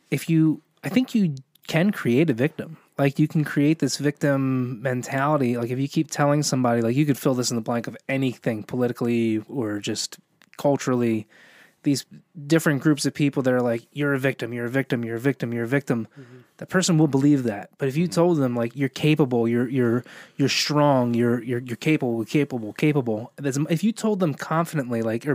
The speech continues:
Speaker 1: built them up just as much as you're trying to build them down
Speaker 2: Mm-hmm.
Speaker 1: or tear them down, like, I can't fathom what the world would look like. What kind of, uh, you know, people that,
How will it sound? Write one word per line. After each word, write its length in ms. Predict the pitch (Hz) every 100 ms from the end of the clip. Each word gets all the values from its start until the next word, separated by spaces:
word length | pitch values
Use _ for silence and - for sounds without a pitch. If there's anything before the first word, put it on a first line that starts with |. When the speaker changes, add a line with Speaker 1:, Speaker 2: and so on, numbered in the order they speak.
| 120
Speaker 1:
built 160 | 165 165
them 160 | 131
up 180 | 135 -
just 180 | - 143
as 60 | 131
much 160 | 135 -
as 100 | 127
you're 140 | 123 147
trying 100 | 127
to 80 | 120
build 140 | 139
them 100 | 139 127 123
down 120 | 143 165
Speaker 2:
Mm-hmm. 140 | 135 135 -
Speaker 1:
or 60 |
tear 220 | 131 139 139
them 100 | 127
down, 320 | 127 160 170 - - - _
like, 140 | 156 - - -
I 80 | 180
can't 280 | - 214 175
fathom 480 | - 151 165 151
what 100 | 123
the 80 | 123
world 200 | 117 123
would 120 | 113
look 160 | 127 -
like. 240 | 113 117
What 140 | 147 160
kind 240 | 175 165
of, 180 | 143 127 - - - - - 151
uh, 300 | 135 127 117 - _ -
you 100 | 151
know, 140 | 123
people 400 | - 175 170 156
that, 300 | 139 131 -